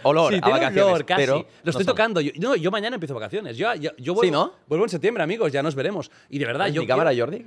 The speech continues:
Speaker 2: Eh,
Speaker 1: No,
Speaker 2: esa de ahí.
Speaker 1: Ah, ahí
Speaker 2: Ya,
Speaker 1: está,
Speaker 2: esa.
Speaker 1: coño, no se mira en ningún momento,
Speaker 2: No, pero
Speaker 1: perdón.
Speaker 2: tú, tú mírame a mí, o sea, estamos aquí como una
Speaker 1: Vale,
Speaker 2: parejita
Speaker 1: vale,
Speaker 2: de
Speaker 1: vale,
Speaker 2: enamorados
Speaker 1: vale.
Speaker 2: ya casi, ¿eh?
Speaker 1: Conversación, eh,
Speaker 2: <laughs>
Speaker 1: de
Speaker 2: No, pero
Speaker 1: colegas.
Speaker 2: de verdad que yo creo que es sano, tío. Es sano para mí, es muy sano para mí,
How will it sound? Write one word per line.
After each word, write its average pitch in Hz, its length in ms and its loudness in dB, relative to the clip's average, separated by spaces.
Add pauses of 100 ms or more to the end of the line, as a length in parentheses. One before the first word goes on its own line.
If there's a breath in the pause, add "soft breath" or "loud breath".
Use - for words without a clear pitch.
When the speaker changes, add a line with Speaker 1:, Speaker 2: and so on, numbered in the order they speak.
(120)
Speaker 2:
Eh, 120 580 0
Speaker 1:
No, 147 40 0
Speaker 2:
esa 139 200 -2
de 117 60 -2
ahí. 98 180 -6 (220)
Speaker 1:
Ah, 170 120 -4
ahí 180 60 -4
Speaker 2:
Ya, - 40 -2
Speaker 1:
está, 104 300 -2
Speaker 2:
esa. 85 160 -12
Speaker 1:
coño, 113 240 -8
no 107 100 -6
se 131 80 -8
mira 120 160 -4
en 120 60 -6
ningún 110 140 -8
momento, 101 180 0
Speaker 2:
No, 208 40 0
pero 151 160 -4
Speaker 1:
perdón. 101 280 -6
Speaker 2:
tú, 104 80 -20
tú 113 80 -12
mírame 110 280 -8
a 85 40 -14
mí, 90 220 -12
o 90 60 -6
sea, 92 220 -8
estamos 95 240 -10
aquí 98 160 -12
como 107 300 -10
una 110 100 -6
Speaker 1:
Vale, 90 140 -2
Speaker 2:
parejita 76 80 -4
Speaker 1:
vale, 71 100 -6
Speaker 2:
de 71 40 -6
Speaker 1:
vale, - 140 -6
Speaker 2:
enamorados 101 360 -6
Speaker 1:
vale. - 20 -10
Speaker 2:
ya 95 140 -8
casi, 98 240 -10
¿eh? - 20 -10
Speaker 1:
Conversación, 98 500 -4
eh, 90 140 -6
Speaker 2:
<laughs> 175 80 -2
Speaker 1:
de - 0 -
Speaker 2:
No, - 320 -8 (320 loud breath)
pero 98 80 -2 (140)
Speaker 1:
colegas. 160 220 4
Speaker 2:
de 156 40 4
verdad 151 240 2
que 202 160 -2
yo 170 140 2
creo 180 180 0
que 170 80 -4
es - 60 -6
sano, 135 340 -4
tío. 117 240 -4
Es 113 120 -12
sano 180 200 0
para 131 160 -2
mí, 147 240 -4
es - 140 -12
muy 147 180 0
sano 127 220 -6
para 107 160 -6
mí, 147 120 -8